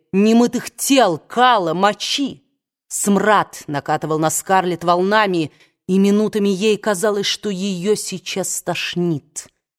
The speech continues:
Санитары с носилками сновали туда и сюда, среди распростёртых на земле почти вплотную друг к другу тел, нередко наступая на раненых, а те стоически молчали, глядя вверх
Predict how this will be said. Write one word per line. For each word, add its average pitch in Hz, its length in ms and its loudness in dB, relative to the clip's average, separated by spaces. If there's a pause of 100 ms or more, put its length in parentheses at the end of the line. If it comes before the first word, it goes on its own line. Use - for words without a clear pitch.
(220)
Санитары 170 600 0
с - 100 -8
носилками 175 580 0
сновали 180 540 0
туда 185 420 0
и 190 80 -2
сюда, 185 540 2 (280)
среди 185 340 0
распростёртых 185 880 -2
на 180 100 2
земле 175 400 2
почти 170 380 -6
вплотную 170 680 -2
друг 160 260 -2
к - 20 -6
другу 156 380 -2
тел, 139 520 -4 (540)
нередко 170 640 2
наступая 165 560 -2
на 165 160 2
раненых, 165 640 -2 (420)
а 175 120 2
те 214 220 2
стоически 214 760 -4
молчали, 190 760 -2
глядя 139 420 -2
вверх 131 800 -4